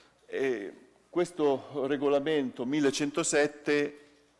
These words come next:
obbliga sia le istituzioni europee, l'efsa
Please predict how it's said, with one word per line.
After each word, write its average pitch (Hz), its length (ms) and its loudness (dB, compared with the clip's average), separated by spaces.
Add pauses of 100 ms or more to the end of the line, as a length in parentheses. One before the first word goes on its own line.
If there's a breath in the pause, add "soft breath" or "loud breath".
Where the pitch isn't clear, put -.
obbliga 104 800 2
sia 151 440 0
le 117 100 0
istituzioni 120 600 -4
europee, 113 760 2
l'efsa 104 720 0